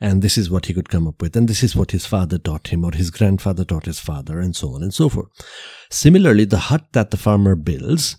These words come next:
does have architecture. His father has taught him how to build a hut so that it can withstand, um, the test of time, it can withstand the weather, and so on and so forth, and,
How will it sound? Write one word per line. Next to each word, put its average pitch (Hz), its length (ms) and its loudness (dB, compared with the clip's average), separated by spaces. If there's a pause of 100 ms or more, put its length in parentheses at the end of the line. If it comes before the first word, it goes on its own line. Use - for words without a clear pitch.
(400)
does 151 300 6
have 107 180 4
architecture. - 800 -6
His 92 160 -4
father 104 360 0
has 101 180 0
taught 90 260 -2
him 90 140 2
how 90 140 -2
to 90 100 -2
build 87 220 -2
a - 20 -2
hut 82 260 -8
so 101 140 -4
that 85 160 -2
it 82 100 -12
can 82 180 -2
withstand, 87 600 -2 (680)
um, 78 520 -12
the 95 80 -2
test - 260 -2
of - 140 -4
time, 82 320 0
it - 80 -4
can 104 140 4
withstand 87 520 0
the 87 80 -4
weather, 78 380 -4
and 107 120 -2
so 92 160 -2
on 76 120 -4
and 98 100 -6
so 87 180 -2
forth, - 340 -6
and, 113 200 -2